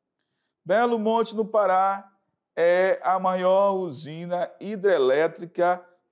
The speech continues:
totalmente brasileira. Então, marque essa informação, ó. Maior usina inteiramente brasileira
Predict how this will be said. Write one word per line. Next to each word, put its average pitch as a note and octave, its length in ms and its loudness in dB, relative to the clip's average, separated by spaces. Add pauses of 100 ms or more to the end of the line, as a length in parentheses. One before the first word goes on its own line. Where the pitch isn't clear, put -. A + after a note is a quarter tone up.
(180)
totalmente F3+ 1300 -4 (260)
brasileira. C#3+ 1200 -2 (300)
Então, C#3+ 380 -6
marque E3+ 340 -4
essa F#3 180 -10
informação, F3+ 720 -4
ó. - 260 -4 (800)
Maior E3+ 760 0
usina E3+ 680 -8 (560)
inteiramente F3 840 -4
brasileira D3 840 -6